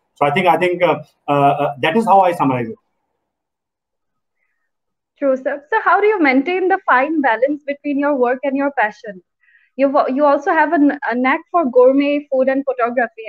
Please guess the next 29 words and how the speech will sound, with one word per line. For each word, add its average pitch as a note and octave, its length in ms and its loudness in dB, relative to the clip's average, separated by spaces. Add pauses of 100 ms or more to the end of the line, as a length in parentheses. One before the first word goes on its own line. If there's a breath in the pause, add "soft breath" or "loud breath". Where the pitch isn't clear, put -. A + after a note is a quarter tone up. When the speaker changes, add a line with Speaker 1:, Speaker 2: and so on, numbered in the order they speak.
Speaker 2:
And A#3 120 -8
just D4 200 -4
like B3+ 200 -4
you C#4 80 -2
mentioned, B3+ 520 -4 (240)
uh, G#3 280 -6
a A3+ 40 -6
moment A#3+ 360 -4
ago, G#3+ 340 -8 (380)
that A3+ 220 0
you've B3 200 -2
co-founded A#3 680 0
a A3+ 140 -2
gourmet G#3+ 440 -8
salad A3 260 -6
startup, G#3+ 420 -4 (380)
Salad B3 300 0
Supper, A#3 320 -4
if F4 180 -12
I'm G#3+ 160 -2
right. G#3 280 -4 (500)
So F4 80 -4
how F#4+ 120 2
do G#4+ 60 0
you A#4 140 4
maintain D#4 520 0
that D4 240 0
fine C4 280 -2
balance? F3+ 300 -8